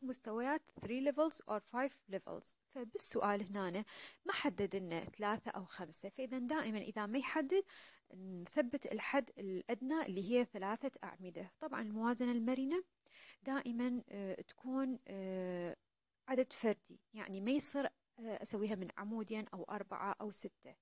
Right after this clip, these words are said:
لا، ثلاثة، خمسة، سبعة وهكذا. فإذا راح نخطط ثلاثة، آه، أعمدة.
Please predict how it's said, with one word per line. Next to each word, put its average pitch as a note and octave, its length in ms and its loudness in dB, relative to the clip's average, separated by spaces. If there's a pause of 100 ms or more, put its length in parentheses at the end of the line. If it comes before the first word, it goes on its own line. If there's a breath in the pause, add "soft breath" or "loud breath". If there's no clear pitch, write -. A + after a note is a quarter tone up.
(340)
لا، G3 160 -8 (560 soft breath)
ثلاثة، A3+ 520 2
خمسة، G#3 600 -2
سبعة C4 480 0
وهكذا. D#3+ 540 0 (1600 loud breath)
فإذا B3 440 2
راح A#3 220 0
نخطط C#4 440 -2
ثلاثة، G#3+ 480 -2 (220)
آه، F3 380 -6
أعمدة. F#3+ 500 0